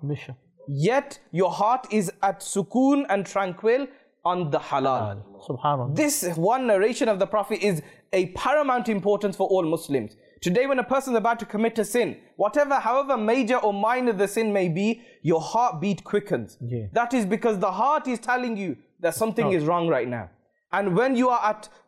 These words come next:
Speaker 2: peace, your mind is at peace, you are relaxed inwardly, you find that sukoon, that means you are doing a good thing, you are doing that which is halal. Now today we need to reflect, because the point I wanted to bring on this is,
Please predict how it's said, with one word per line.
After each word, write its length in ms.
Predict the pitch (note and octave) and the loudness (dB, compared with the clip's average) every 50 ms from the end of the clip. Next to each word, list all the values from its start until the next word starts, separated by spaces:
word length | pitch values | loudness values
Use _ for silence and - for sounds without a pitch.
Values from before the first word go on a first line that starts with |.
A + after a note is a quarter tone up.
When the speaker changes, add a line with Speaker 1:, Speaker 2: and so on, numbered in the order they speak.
| _ - | _ -18
Speaker 2:
peace, 460 | - - A3 A#3+ B3+ C4 A#3 - - | -6 -2 2 2 4 4 2 0 0
your 140 | F3+ F3 D#3 | 0 0 0
mind 400 | D#3 E3 F3+ A3 B3 B3+ A#3 A#3+ | 0 0 0 0 0 0 0 0
is 80 | A3 | 0
at 180 | A3+ A3+ A3 - | 0 0 0 0
peace, 260 | A3 A3+ A3 G#3 - | 0 0 0 0 0
you 120 | F#3 F3+ E3 | 0 0 0
are 80 | D3 | 2
relaxed 580 | C#3 D3 C#3+ E3 G#3 B3 B3+ B3 - - - - - - _ _ - | 2 0 0 2 2 0 0 -2 -6 -14 -18 -20 -20 -20 _ _ 0
inwardly, 720 | - C4 C4+ C4 B3 A#3+ G3+ F3+ G#3 A3 A#3 A3+ A3 A3 - - - - - | 2 2 4 4 2 2 2 2 2 2 4 2 2 0 -4 -14 -20 -10 -4
you 120 | D3+ E3 | -2 -2
find 360 | - - G#3+ G#3+ B3+ B3+ A#3 | 0 0 0 0 0 0 0
that 120 | A#3 A3+ F#3 | 0 0 -2
sukoon, 600 | F3 - G#3 G#3 - A3 A3 A3 A3+ G#3+ G#3+ - _ - | -2 -2 -2 0 0 2 2 2 2 0 -2 -8 _ -8
that 240 | C#3+ F3 G3+ G3 - | -2 -2 0 0 0
means 320 | E3+ F3+ G3 G#3 G3+ D#3+ | 0 2 2 2 2 2
you 100 | F3 F3+ | 4 2
are 60 | E3+ D#3 | 2 2
doing 340 | C3+ E3 F#3 F#3 G3 G3 - | 2 0 2 2 2 2 2
a 100 | E3+ D3+ | 2 0
good 320 | D3 - F#3 A3+ G3+ F3 - | 2 2 2 0 0 0 0
thing, 180 | A3 G#3+ G3+ | -2 0 0
you 100 | F#3 F#3 | 2 2
are 60 | F3+ | 2
doing 260 | E3+ D3+ F#3+ G#3 G3 F3 | 2 2 2 0 2 2
that 120 | F#3 E3 | 0 0
which 140 | D#3+ D3+ - | -2 -2 -4
is 100 | C#3+ B2 | -6 -6
halal. 440 | - - B2+ C3 C3+ B2+ A2 E2+ - - _ _ _ _ - | -4 -4 -2 0 0 0 -2 -4 -10 -16 _ _ _ _ -4
Now 120 | E3 F3 | -4 -4
today 360 | E3+ - F#3+ F3 F#3 B3 C4+ B3+ | -2 -2 0 0 2 2 2 2
we 120 | A#3+ A#3+ | 4 4
need 180 | A#3+ B3 A#3 - | 4 4 2 2
to 80 | A3+ | 2
reflect, 540 | G#3+ G#3+ G3+ - - B3+ B3 B3 - - - _ _ _ _ _ _ _ - | 2 2 0 0 0 0 0 -2 -4 -10 -20 _ _ _ _ _ _ _ -6
because 400 | - E3+ E3+ A#3 A3+ A3 F#3 D3+ - - - _ _ _ _ - | -4 -2 0 2 2 2 0 -2 -8 -14 -20 _ _ _ _ -4
the 100 | D#3+ F3 | -4 -2
point 280 | F3 - A#3 C4 B3+ D#4 | 0 0 -2 0 2 2
I 60 | A#3+ | 2
wanted 280 | A#3 A#3+ A3+ B3 A3 | 2 2 0 0 0
to 80 | A3+ G#3 | 0 0
bring 260 | D#3+ D3+ G3+ A#3 A#3 | 2 2 2 2 2
on 140 | G#3 F#3 F3 | 0 0 2
this 220 | F#3+ G#3 G3 - | 0 0 0 0
is, 300 | - E3+ E3 D#3 C#3 D3 | 2 2 2 2 0 -4